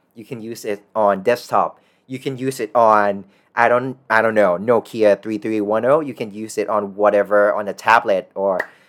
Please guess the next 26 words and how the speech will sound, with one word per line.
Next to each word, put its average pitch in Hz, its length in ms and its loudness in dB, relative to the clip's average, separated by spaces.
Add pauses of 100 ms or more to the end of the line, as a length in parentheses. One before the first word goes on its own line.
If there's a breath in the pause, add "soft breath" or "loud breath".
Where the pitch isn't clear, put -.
(180 loud breath)
whatever 135 380 4
you 131 180 -2
wanna 117 180 0
use, 123 400 -8
you 127 100 -8
can 107 160 -6
use 104 240 -10
it. 92 240 -4
It's 113 140 -10
not 147 180 0
just 143 240 -6 (320)
a 120 60 0
mobile 110 260 2
experience, 95 580 -6
right? 90 160 -2
So 113 100 -8
it 104 140 -8
feels 110 260 -10
pretty, 202 440 -8
pretty 175 300 -8
nice. 156 400 -8 (480)
And 170 640 2
on 160 120 2
top 202 200 4
of 202 100 -8
that, 208 380 6